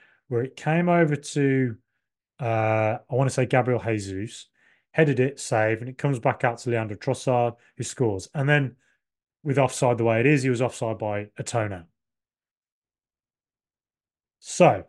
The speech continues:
Arsenal didn't really create much after that. It was all long-range efforts. But then in the second half, their goal came about. Saka again cuts in on his left foot. And if you look at the back line, there's fi-, there's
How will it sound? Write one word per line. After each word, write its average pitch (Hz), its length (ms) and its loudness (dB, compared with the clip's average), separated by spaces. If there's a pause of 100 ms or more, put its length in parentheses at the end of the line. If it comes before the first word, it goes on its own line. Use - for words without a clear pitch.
(140)
Arsenal 151 360 2
didn't 127 160 -2
really 123 140 0
create 117 240 -2
much 110 180 -12
after 113 220 -6
that. 143 160 2
It 123 60 -6
was 117 100 -2
all 131 140 4
long-range 113 440 0
efforts. 120 280 -6
But 127 200 -16
then 147 420 2 (1120)
in 131 80 -8
the 123 60 -6
second 233 380 0
half, 123 260 0
their 131 140 0
goal 185 400 6
came 127 300 -2
about. 101 400 -10 (760)
Saka - 380 -2
again 127 400 2 (580)
cuts 156 300 -4
in 156 80 2
on 147 80 2
his 127 120 -2
left 131 220 0
foot. 113 300 -8 (500)
And 135 100 -4
if - 160 -4
you 139 100 0
look 180 240 2
at 165 100 -4
the 131 80 -4
back 127 360 -2
line, 113 400 -6
there's 117 140 -12
fi-, 143 540 2
there's 131 220 -6